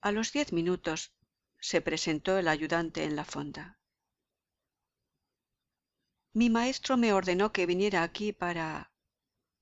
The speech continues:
«Sí, su maestro dice que usted es un hombre hábil, y espero que tenga razón», le interrumpió el forastero con voz ronca. Le advierto que tengo la piel muy delicada.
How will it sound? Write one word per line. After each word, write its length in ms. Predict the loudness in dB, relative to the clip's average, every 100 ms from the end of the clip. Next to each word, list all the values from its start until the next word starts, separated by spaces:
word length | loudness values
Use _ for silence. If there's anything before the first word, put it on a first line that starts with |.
| _ _ _ _ _ _ _ _
«Sí, 480 | -8 0 0 0 -4 _ _ _ _ -8
su 200 | 0 4
maestro 440 | 4 4 0 0
dice 320 | 0 -2 -2
que 100 | 0
usted 380 | -2 0 0 0
es 160 | 0 2
un 80 |
hombre 320 | 0 2 2 2
hábil, 360 | 0 -4 -10 _ _ _ _ -4
y 80 | -2
espero 400 | 0 0 0 0
que 100 | -2
tenga 300 | -2 0 -2
razón», 400 | -4 -6 -10 -10 _ _ _ _ _ _ _ _ _ _ _ _ _ _
le 120 | -8 -8
interrumpió 640 | -8 -10 -10 -12 -8 -8
el 140 | -8
forastero 600 | -12 -10 -8 -8 -8 -8
con 200 | -10 -10
voz 240 | -10 -12 -10
ronca. 480 | -10 -10 -14 -16 _ _ _ _ _ _ _ _ _ _ _ _ _ _ _ _ _ _ _ _ _ _ _ _ _ _ _ _ -4
Le 180 | 2
advierto 540 | 2 4 4 4 4 2
que 100 | 2
tengo 320 | 2 4 4
la 180 | 4 4
piel 200 | 2 2
muy 160 | 2
delicada. 680 | 0 -2 -2 -4 -4 -8